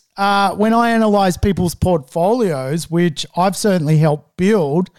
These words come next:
uh, being a blend of both newer assets or more modern assets and much older assets, it's interesting when we get them to this consolidation place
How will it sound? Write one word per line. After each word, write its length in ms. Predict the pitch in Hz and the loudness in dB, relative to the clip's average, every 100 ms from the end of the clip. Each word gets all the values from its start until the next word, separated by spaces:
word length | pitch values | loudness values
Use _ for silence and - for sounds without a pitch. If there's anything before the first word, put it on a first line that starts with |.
| _ - _ _ _ - | _ -20 _ _ _ -4
uh, 300 | 175 170 170 143 | -2 0 -2 -4
being 260 | 180 180 | -2 0
a 60 | 151 | -2
blend 560 | 139 175 185 180 170 | -4 -2 2 2 0
of 360 | 165 156 139 - | -2 -4 -6 -4
both 440 | 170 165 160 - - _ - | 0 2 0 -4 -20 _ -2
newer 420 | 160 208 233 208 | 2 4 4 0
assets 600 | 156 175 180 196 196 175 | -2 -2 0 0 -2 -2
or 60 | 160 | -2
more 260 | 147 151 139 | 0 2 2
modern 400 | 156 202 185 156 | 2 2 4 2
assets 540 | 156 - 165 156 - | 0 0 0 0 -2
and 100 | 139 | -4
much 300 | 147 151 - - | -4 -6 -12 -4
older 300 | 170 240 233 | 0 2 0
assets, 760 | - 135 131 147 156 226 - - - - - _ | -2 -8 -6 -4 -4 -4 -10 -18 -20 -20 -20 _
it's 120 | - | -6
interesting 800 | 269 302 285 254 226 - 202 190 | 0 2 2 2 0 2 2 4
when 320 | 190 185 175 | 4 2 0
we 160 | 170 175 | -4 -8
get 420 | 139 208 214 196 | -4 -2 -2 -4
them 280 | 202 185 175 | 0 0 0
to 180 | 185 160 | -4 -6
this 240 | 175 165 | -6 -6
consolidation 1120 | - 165 160 185 175 156 160 190 - 170 160 | -2 -2 -2 -2 -2 -2 0 -2 -2 -2 -4
place 680 | - - 214 160 143 180 | -6 -4 -2 -2 -4 -8